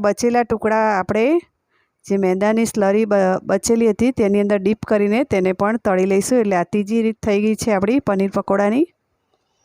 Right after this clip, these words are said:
તો તમે આ રીતે પણ બનાવશો તો પણ સરસ લાગશે,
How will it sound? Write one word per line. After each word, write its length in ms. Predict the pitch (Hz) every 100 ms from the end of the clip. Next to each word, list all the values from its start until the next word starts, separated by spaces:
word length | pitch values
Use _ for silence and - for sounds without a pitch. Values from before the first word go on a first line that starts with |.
| _ _ _ _ _
તો 80 | 220
તમે 260 | 208 214
આ 160 | 170 190
રીતે 240 | 220 220 226
પણ 220 | 233 233
બનાવશો 540 | 208 202 220 208 247
તો 180 | 247 220
પણ 220 | 208 220 -
સરસ 260 | 208 214
લાગશે, 320 | 226 202 -